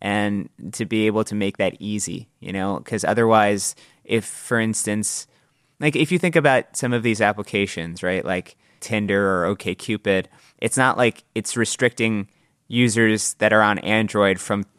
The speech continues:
you know, matching with users that are on I O S, right? So the application is cross-platform, but the data flows in, in one central place. And I think you're gonna probably have to have stuff like that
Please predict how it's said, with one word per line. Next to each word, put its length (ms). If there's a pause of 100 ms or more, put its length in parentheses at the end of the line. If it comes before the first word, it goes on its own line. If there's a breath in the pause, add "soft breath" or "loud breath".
(160)
you 140
know, 120
matching 520
with 180
users 380
that 120
are 100
on 140
I 220
O 120
S, 280
right? 240
So 140
the 100
application 640
is 160 (140)
cross-platform, 1040
but 120
the 80
data 400
flows 560
in, 240
in 220
one 200
central 380
place. 400 (320 loud breath)
And 120
I 40
think 280
you're 80
gonna 180
probably 400
have 200
to 80
have 200
stuff 360
like 180
that 300